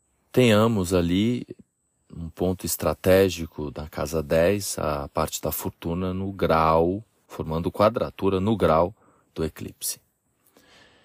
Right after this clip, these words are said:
Os eclipses, eles podem gerar uma potencialização na vida da, da pessoa, né? Muitas vezes,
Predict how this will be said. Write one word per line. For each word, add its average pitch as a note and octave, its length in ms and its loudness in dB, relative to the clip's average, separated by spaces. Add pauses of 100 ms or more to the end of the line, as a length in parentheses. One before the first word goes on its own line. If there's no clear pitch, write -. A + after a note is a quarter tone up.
(240)
Os - 380 0
eclipses, A2+ 840 2
eles F#2+ 260 0
podem F#2 720 2
gerar E2+ 520 0
uma F#2 240 -4 (180)
potencialização E2+ 1700 0 (1120)
na E2+ 160 0
vida E2 600 2
da, D2 160 -10 (180)
da E2 120 -2
pessoa, - 680 0 (1200)
né? D2+ 300 -4 (260)
Muitas D2+ 380 -2
vezes, E2 680 0